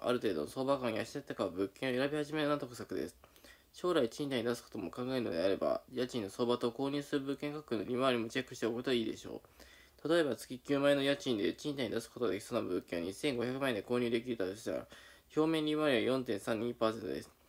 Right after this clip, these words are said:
東京二十三区内だと表面利回り五パーセントになる物件価格であれば、おおむね悪くない水準と言えますし、地方であれば七パーセントで運用できるのであれば、やはり悪くない水準と言えそうです。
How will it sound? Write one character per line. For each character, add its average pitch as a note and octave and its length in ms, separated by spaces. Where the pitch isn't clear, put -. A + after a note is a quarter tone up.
東 E3+ 180
京 F3 140
二 E3+ 160
十 A2 140
三 B2 180
区 C3+ 60
内 C3 120
だ A2 80
と E2 120
表 G2+ 280
面 D3 220
利 D3 80
回 C#3 160
り G#2 40
五 G2+ 100
パ B2+ 140
ー C#3+ 60
セ D3+ 60
ン D3 40
ト C#3 80
に A#2+ 60
な A2+ 120
る F#2 80
物 F#2+ 220
件 B2+ 180
価 C#3 60
格 C3+ 140
で A2 80
あ - 40
れ F#2 40
ば、 - 120
お B2+ 120
お A#2+ 40
む A#2+ 100
ね B2 200
悪 D3+ 180
く - 100
な D#3 100
い B2+ 60
水 B2 160
準 C#3 120
と E3+ 80
言 D3 100
え A#2+ 40
ま G#2+ 140
す - 100
し、 - 220
地 - 140
方 B2 120
で A2 100
あ G2 40
れ G2+ 80
ば F#2+ 120
七 G#2+ 200
パ C#3+ 160
ー C#3+ 40
セ D3+ 80
ン - 20
ト D3 80
で G2+ 80
運 A#2 180
用 B2+ 120
で B2+ 120
き B2 100
る B2 60
の A#2 60
で G#2 60
あ - 20
れ F2+ 60
ば、 C2+ 120
や A#2+ 140
は D#3 60
り D3 100
悪 B2+ 180
く A#2 80
な A2+ 80
い G#2 40
水 A2 200
準 B2 100
と C#3 80
言 - 200
え F#2+ 40
そ G2 140
う - 60
で - 120
す。 - 200